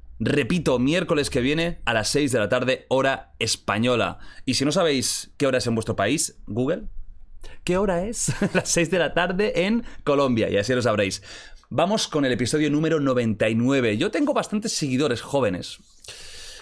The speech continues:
Y tengo bastantes seguidores que a veces me decían, "Jordi, cuando haces un especial de wrestling, ¿no? Nos gusta mucho la W W E, todas estas cosas".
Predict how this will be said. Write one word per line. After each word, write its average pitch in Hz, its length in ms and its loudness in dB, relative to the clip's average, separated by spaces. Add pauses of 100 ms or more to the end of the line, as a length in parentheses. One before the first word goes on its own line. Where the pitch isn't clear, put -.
(160)
Y 135 80 0
tengo 214 240 0
bastantes 247 380 0
seguidores 175 420 0
que 143 80 2
a - 20 4
veces 170 220 0
me 156 80 2
decían, 120 340 0
"Jordi, 247 180 2
cuando 220 200 0
haces - 180 -4
un 220 80 2
especial 190 640 0 (220)
de 113 120 -2
wrestling, 117 460 0
¿no? 151 180 -2 (460)
Nos - 120 -8
gusta 190 300 -2
mucho 175 720 0
la 117 140 0
W 143 220 2
W 156 680 2 (300)
E, 180 40 -6
todas - 180 -4
estas - 240 -8
cosas". - 480 -4